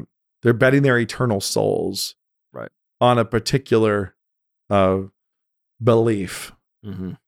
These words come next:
Speaker 1: They are not in a neutral, "I didn't place a bet" position.
Speaker 2: Yeah.
Speaker 1: You're, you're placing your bet. Um,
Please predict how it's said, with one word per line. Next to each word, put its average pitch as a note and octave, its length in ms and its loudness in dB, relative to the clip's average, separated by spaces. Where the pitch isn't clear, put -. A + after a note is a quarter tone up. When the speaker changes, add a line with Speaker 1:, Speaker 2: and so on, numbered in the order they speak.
Speaker 1:
They B2+ 260 6
are A#2+ 120 6
not B2+ 480 2
in A#2 200 2
a A#2 140 2
neutral, A2 560 2
"I A2 100 2
didn't G#2+ 300 0
place G#2+ 260 0
a G2 60 0
bet" G#2 360 -2
position. F#2+ 480 -6
Speaker 2:
Yeah. F2 180 -8
Speaker 1:
You're, A#2 280 4
you're B2 140 2
placing C#3 520 2
your A2 140 -2
bet. F#2+ 360 -4
Um, A2 460 2